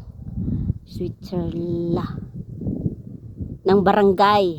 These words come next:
Napakaraming mais dito sa barangay, mga lodi. Yan. Yan po ang mais dito. Sobrang dami.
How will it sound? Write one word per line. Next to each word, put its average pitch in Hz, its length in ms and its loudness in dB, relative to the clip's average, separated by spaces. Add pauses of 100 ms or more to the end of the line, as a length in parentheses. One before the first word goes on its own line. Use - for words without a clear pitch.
(300)
Napakaraming 226 760 0
mais 202 260 2
dito 202 280 -2
sa 190 160 -2
barangay, 185 480 2
mga 180 240 4
lodi. 170 420 -2 (1300)
Yan. 165 320 0
Yan 196 240 4
po 202 160 0
ang 196 160 4
mais 185 240 0
dito. 180 480 -6 (800)
Sobrang 185 480 2
dami. 165 480 0